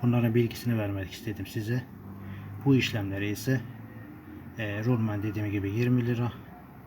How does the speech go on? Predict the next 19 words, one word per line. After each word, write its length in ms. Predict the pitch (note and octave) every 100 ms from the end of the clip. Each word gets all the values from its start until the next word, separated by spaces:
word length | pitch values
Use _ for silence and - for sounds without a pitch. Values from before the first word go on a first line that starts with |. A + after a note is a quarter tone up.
| -
marş 280 | A#2+ A#2 -
dişlisi 420 | G2+ - G2 -
ise 320 | A2 - A#2
doksan 420 | A#2+ A#2 - A2+ F#2
liraydı. 440 | F#2 F#2+ G2 B2 - - - - - - - - -
İşçiliğine 600 | C3 - B2+ A#2+ A2 G2
ise 200 | G2 B2+
yüz 220 | A#2 G#2+
otuz 320 | G#2+ - G2+
lira 220 | F#2 F#2+ F#2+
verdim. 340 | F#2+ - B2+ - - - - - - -
Yağ 260 | B2+ A#2 F#2+
değişimi 520 | G2+ F#2 - G2+ G#2 - - - - - - - - - -
dahil 360 | G2+ F2+ G2+
arkadaşlar. 560 | F#2+ - G2 F#2+ A#2+ A2+
Yağ 360 | A#2 G#2+ G2
da 60 | G2+
içine 400 | - - F#2+ F2+
dahil 300 | G2+ G2+